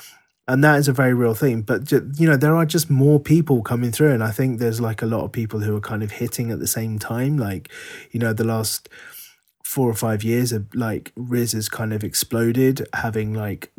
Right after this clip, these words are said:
built up a really amazing career. To, you know, he's doing loads of amazing things. We've had, like, you know, Himesh has broken out in the last year,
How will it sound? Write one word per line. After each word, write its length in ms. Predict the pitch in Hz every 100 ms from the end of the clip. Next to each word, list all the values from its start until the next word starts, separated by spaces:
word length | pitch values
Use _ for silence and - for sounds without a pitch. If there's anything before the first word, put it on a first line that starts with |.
| 127 -
built 240 | 113 -
up 160 | 113 -
a 60 |
really 280 | 107 110 104
amazing 380 | 104 107 101 95
career. 380 | - 113 117 113
To, 220 | - -
you 120 | 113
know, 80 | 101
he's 180 | 104 104
doing 240 | 107 107
loads 240 | 107 107 107
of 60 |
amazing 460 | 107 107 107 101 101
things. 420 | 147 160 160 151
We've 160 | 110 107
had, 180 | 107
like, 220 | 107 92 - -
you 160 | - 123
know, 80 | 101
Himesh 440 | - 131 131 123
has 100 | 110
broken 380 | 101 113 110 117
out 140 | 117
in 40 | 101
the 80 | 110
last 320 | 110 110 -
year, 320 | 120 113 95